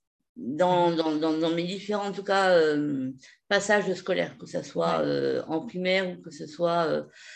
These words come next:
Speaker 1: euh, au collège.
Speaker 2: Mhm.
Speaker 1: Mais pour autant, euh, je, je suis restée, euh, avec une, une certitude de pouvoir, de pouvoir transmettre, en fait. C'est-à-dire que,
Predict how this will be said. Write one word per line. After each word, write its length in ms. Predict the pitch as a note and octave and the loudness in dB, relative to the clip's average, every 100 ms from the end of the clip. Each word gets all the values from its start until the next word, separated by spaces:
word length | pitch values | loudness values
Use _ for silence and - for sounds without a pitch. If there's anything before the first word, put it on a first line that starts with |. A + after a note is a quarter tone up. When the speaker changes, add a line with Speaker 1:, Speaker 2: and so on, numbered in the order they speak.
| - - | -16 -2
Speaker 1:
euh, 520 | D#3+ D#3 D3 D3+ - - | 2 4 4 4 2 2
au 160 | F#3+ F#3 | 0 2
collège. 480 | G#3 F#3 D#3+ C#3 - - - - | 2 2 2 0 -12 -20 -20 -16
Speaker 2:
Mhm. 340 | D#3+ D3+ F3 G3+ | -12 -6 -6 -6
Speaker 1:
Mais 60 | - | -8
pour 180 | - G3 | -2 2
autant, 460 | G3 A3 A#3+ B3+ - | 2 4 4 2 -2
euh, 440 | G3+ F3 E3 D#3 - | 4 8 8 4 0
je, 140 | - F3 | -6 -8
je 60 | |
suis 200 | - A3 | -6 0
restée, 500 | G#3+ G#3+ - A#3+ A#3+ | 2 2 2 4 8
euh, 400 | G#3+ F#3+ F#3 F3+ - | 8 8 6 4 0
avec 420 | F3 G3 F#3+ G3+ | 0 0 -4 -6
une, 480 | G3+ F#3+ F3+ F3 F3 - _ _ - | -2 4 6 6 2 -12 _ _ -8
une 180 | F3 | -8
certitude 540 | F3 G3 F3 - A3+ G#3 | -4 -4 -6 -6 -4 -4
de 60 | |
pouvoir, 520 | G3 - G3+ F#3+ - - _ - - _ - - _ | -6 -2 0 0 -2 -14 _ -20 -20 _ -16 -16 _
de 80 | G3 | -8
pouvoir 260 | F#3 A3+ A3 | 2 2 2
transmettre, 600 | - F#3 - G#3+ - - | -2 -4 -4 -6 -6 -12
en 100 | E3+ | -12
fait. 140 | E3+ F3+ | -8 -8
C'est-à-dire 480 | - - F#3+ A#3 - | -8 -10 0 0 4
que, 280 | G#3 G3 | 2 2